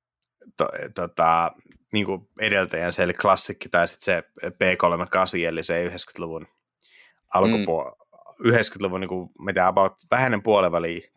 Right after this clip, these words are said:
Speaker 1: yli yhdeksänkymmentäneljä kaksituhatta yksi tai jotain tehty edeltäjänsä, jossa oli vielä jäykät akselit ja muut, mutta kuitenkin niin kuin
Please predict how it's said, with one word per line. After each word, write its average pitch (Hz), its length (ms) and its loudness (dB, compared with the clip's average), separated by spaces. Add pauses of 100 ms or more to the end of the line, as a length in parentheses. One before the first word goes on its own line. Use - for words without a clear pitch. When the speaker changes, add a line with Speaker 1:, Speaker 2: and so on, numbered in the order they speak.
Speaker 1:
yli 98 120 2
yhdeksänkymmentäneljä 87 800 -2 (120)
kaksituhatta - 760 -4
yksi 90 260 -10
tai 73 180 -6
jotain 73 320 -6
tehty - 300 -10
edeltäjänsä, 73 580 -8
jossa 82 220 -4
oli 82 60 -4
vielä 80 160 -4 (800)
jäykät 95 340 2
akselit 85 400 -4
ja 92 60 -4
muut, 92 300 -4
mutta 92 420 -2 (1600)
kuitenkin 107 680 2
niin 87 240 -4
kuin 85 380 -6